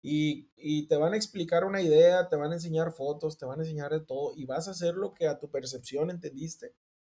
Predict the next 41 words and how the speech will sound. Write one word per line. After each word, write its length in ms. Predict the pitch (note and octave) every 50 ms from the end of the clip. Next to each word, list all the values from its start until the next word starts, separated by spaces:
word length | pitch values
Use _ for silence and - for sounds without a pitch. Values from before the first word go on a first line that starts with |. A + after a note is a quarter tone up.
| _ _ _ _
Y 60 | -
al 80 | D#3 D#3+
final, 200 | D#3+ D#3+ C#3+ -
"No, 120 | F#3+ A#3
es 80 | A#3+ A#3
que 100 | - A#3
no 80 | A#3 A#3
me 60 | A3+
gustó". 440 | G3+ D#3+ - - D3 C3 - - _ _ _ _ _ _ _ _ _ _ _ _ _ - - - _ _ _ _
¿Y 120 | - D#3+ D#3
qué 120 | F#3+ G3
onda? 360 | G#3 A3+ B3 C4+ C#4+ C#4 C4
O 40 | A3+
sea, 160 | G3+ A3 G3
ya 120 | F3+ F3 F3+
le 60 | G#3+
invertiste 480 | A3+ A3 G#3+ G#3+ G#3 G#3 G3 - G#3
tiempo, 440 | F3 - G3 G#3 A3 A3 G#3+ A#3+ A3
le 60 | G#3
invertiste 640 | G3 F3+ E3+ D#3+ D#3 - E3+ E3+ E3 - F3+ F3+ F#3
esto, 200 | F#3+ F#3 - G3
le 80 | F3 F3+
invertiste 460 | E3+ D#3 D#3 D#3+ E3+ D#3+ - - F3+
lo 100 | E3 E3
otro, 380 | F3 F3+ F3 A3 A3 A3 - - _ _ _ _ _ -
y 60 | D#3+
al 80 | E3+ D#3+
final 220 | F#3+ F#3+ G#3 G#3+
no 100 | A3 A#3+
le 80 | B3 B3
gustó, 500 | A#3+ A3+ G#3+ A3 - A#3+ C#4 C#4+ C#4 -
pues, 280 | - F3+ E3+ D#3 - _ -
o 120 | E3+ E3
sea, 240 | E3 F#3 E3 D#3+ -
tú 140 | - F3+ G3
eres 180 | A3 A#3 A3
el 80 | A#3+ A3
autor 280 | G3 E3 E3 F3+ G3
intelectual, 680 | G#3+ G#3+ G#3 G3 F#3 E3 D#3+ - F3 F3+ G3 G#3+ A3+ G#3+ - _ _ _ _ _ _ -
es 180 | D#3+ D#3+ D#3+
como 440 | - A3 G#3 G#3+ G3+ F#3 E3+ F3 -